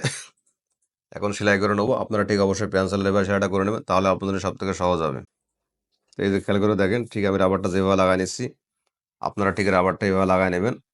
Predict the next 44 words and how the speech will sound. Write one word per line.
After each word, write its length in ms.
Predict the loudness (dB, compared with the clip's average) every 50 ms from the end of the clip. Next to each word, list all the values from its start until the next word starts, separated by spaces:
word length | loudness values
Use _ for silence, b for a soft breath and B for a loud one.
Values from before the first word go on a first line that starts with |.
| _ _ _ _ _ _ _ _ _ _ _ _ _ -8
একদম 260 | -8 -6 -2 -2 -2 -2
সহজভাবে 480 | 0 0 0 2 2 2 2 2 2
দেখাচ্ছে 320 | 2 2 2 2 0 0 0
রাবার 260 | 0 2 2 2 2
লাগানোর 360 | 2 2 0 0 0 0 -2 -4 -6 -6
নিয়ম। 240 | -2 0 0 0 -2 -4 -10 _ _ _ _ _ _ _ _
ঠিক 180 | -10 -8 -6 -2 2
রাবারের 380 | 4 4 6 6 6 4 4
এক 140 | 4 2 0 0
পয়েন্ট 200 | 0 0 0 2
নিচে 160 | 0 0 0 0
দিয়ে 120 | -2 -2 0
সেলাইটা 260 | 0 0 2 2 2
দিয়ে 160 | 2 2 2
নেবেন। 180 | 2 2 2 2
এই 100 | 2 0
যে 100 | 0 -2 -4 -8 _ _ _ _
ঠিক 140 | _ -10 -4 -2
আমি 140 | -2 -2 0
যেভাবে 260 | -2 0 0 0 0 0
সেলাইটা 220 | 0 0 0 0 0
দিচ্ছি, 240 | -2 -4 -4 -6 -8 -10 -14 _ _ _ _ _ _ _
আপনারা 240 | -14 -10 -6 -6 -6 -4
ঠিক 160 | -4 -2 0
অবশ্যই 280 | 0 0 0 -2 -4 -4
এরকম 160 | -4 -2 -2
নিচে 160 | -2 -4 -4 -4
দিয়ে 160 | -4 -6 -6 -8 _ _ _ _ _ _ _ _ _ -16
সেলাইটা 340 | -10 -2 0 2 2 2
দেবেন, 240 | 2 2 0 0 -2 -2
তাহলে 240 | 0 0 2 2 0
আপনাদের 220 | -2 0 -2 0 2
রাবার 200 | 2 4 4 2 2
সেলাইটা 240 | 0 0 0 0 0
সব 140 | 0 -4 -6 -6
থেকে 160 | -6 -4 -2
ভালো 200 | 0 2 2 2
হবে। 100 | 2 2 2
এই 40 |
যে 60 | 2 2
আপনারা 160 | 0 0 -2
খেয়াল 140 | -2 -2 -2
করে 140 | -2 -2 0 0
দেখেন, 220 | 0 0 -2 -4